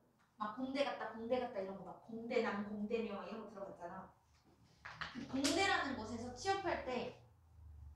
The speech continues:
다들 공대 지식이 이렇게 있기 때문에 공대 연봉을 결정지어주는 게 딱 하나예요.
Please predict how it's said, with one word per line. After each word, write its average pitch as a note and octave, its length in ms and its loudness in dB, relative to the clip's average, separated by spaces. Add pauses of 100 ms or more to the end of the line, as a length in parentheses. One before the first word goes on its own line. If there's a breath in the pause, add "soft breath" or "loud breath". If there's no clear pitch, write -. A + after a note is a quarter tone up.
(160)
다들 B4+ 840 8
공대 F4+ 280 2
지식이 B3+ 400 -2
이렇게 A3+ 180 -4
있기 - 260 -8
때문에 G#3 560 -4 (840)
공대 E4+ 380 4
연봉을 G4 480 6
결정지어주는 C4 680 2
게 A#3+ 100 -2
딱 E4+ 200 -4
하나예요. G4+ 340 -2